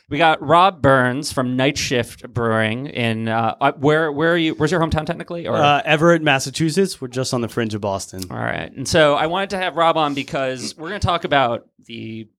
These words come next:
Speaker 1: we're gonna talk about the business of brewing in twenty sixteen, um, as it now stands. And I wanted to have one, like,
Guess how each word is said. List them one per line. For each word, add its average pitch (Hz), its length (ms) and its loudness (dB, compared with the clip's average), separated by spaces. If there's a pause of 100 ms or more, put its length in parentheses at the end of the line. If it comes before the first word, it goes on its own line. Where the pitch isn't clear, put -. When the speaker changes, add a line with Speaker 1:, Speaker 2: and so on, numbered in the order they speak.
(340)
Speaker 1:
we're 247 100 2
gonna - 20 -
talk 240 140 4
about 190 280 2
the 139 100 -6
business 156 340 -2
of 156 80 0
brewing 147 280 0
in 131 100 -4
twenty 160 320 0
sixteen, - 760 -6 (220)
um, 113 320 2
as 135 180 2
it 156 100 -2
now 123 300 2
stands. 120 340 -4
And 123 80 0
I 123 60 2
wanted 143 160 -2
to 156 100 0
have 110 80 -8
one, 131 260 -4
like, 113 220 -14